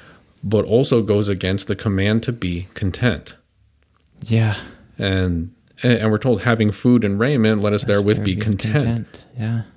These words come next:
Speaker 1: All you need is food and the clothes on your back, and you have everything you need to be content.
Speaker 2: Wow. Mm.
Speaker 1: And everybody, everybody can look around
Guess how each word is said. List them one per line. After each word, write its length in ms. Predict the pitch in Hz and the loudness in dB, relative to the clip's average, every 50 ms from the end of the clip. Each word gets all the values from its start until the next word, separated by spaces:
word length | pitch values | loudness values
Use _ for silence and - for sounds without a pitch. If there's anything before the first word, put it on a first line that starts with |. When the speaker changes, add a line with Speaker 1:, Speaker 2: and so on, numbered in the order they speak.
| _ _ _ | _ _ _
Speaker 1:
All 220 | - 110 123 139 139 | 0 2 4 4 4
you 160 | 131 135 120 | 4 4 4
need 320 | 104 101 104 110 123 123 | 4 4 4 4 2 2
is 200 | 107 101 98 95 | 0 -2 -4 -6
food 380 | - - - 107 107 123 139 135 | -6 -6 -2 0 0 2 0 0
and 120 | 113 107 101 | 0 0 -2
the 60 | 95 | -2
clothes 320 | - - 110 110 110 110 | -2 0 0 0 2 0
on 160 | 110 104 101 98 | 0 -2 -2 -2
your 120 | 95 90 | -2 -4
back, 360 | 101 104 110 120 117 110 110 113 | -4 -2 -2 0 -2 -2 -2 -2
and 80 | 101 | -2
you 60 | 98 | 0
have 140 | 101 95 90 | 0 0 0
everything 440 | 101 104 107 107 98 - - 107 98 | 0 0 -2 -2 -4 -2 -2 0 0
you 120 | 92 90 87 | 0 0 0
need 220 | 92 101 104 98 | 0 -2 -2 -2
to 60 | 101 | -4
be 140 | 90 95 95 | -6 -6 -6
content. 600 | 95 - - 90 - - 139 175 - - - - - _ _ _ _ _ _ _ _ _ | -6 -6 -8 -10 -6 -4 -4 -4 -4 -6 -8 -14 -20 _ _ _ _ _ _ _ _ _
Speaker 2:
Wow. 400 | 117 104 98 95 95 92 92 98 - - - - _ _ _ _ _ _ 139 | -10 -6 -6 -4 -4 -6 -6 -10 -12 -16 -20 -20 _ _ _ _ _ _ -14
Mm. 260 | 120 110 107 104 98 98 - _ _ _ | -10 -8 -8 -6 -8 -8 -12 _ _ _
Speaker 1:
And 220 | - 98 98 95 87 | -4 -2 -2 -2 -2
everybody, 800 | - 101 110 117 131 120 107 117 113 110 113 107 101 98 104 - - - - - - - _ _ - | -2 -2 0 2 2 2 2 2 2 2 2 0 0 -2 -4 -8 -12 -20 -20 -20 -20 -20 _ _ -2
everybody 420 | 117 120 123 131 120 120 117 120 | 0 2 2 4 4 4 2 2
can 240 | 117 - 104 95 95 | 0 0 0 0 0
look 160 | 101 113 113 127 | 0 0 0 0
around 480 | 101 98 110 131 143 123 98 - - | 0 2 0 0 0 -2 -4 -6 -10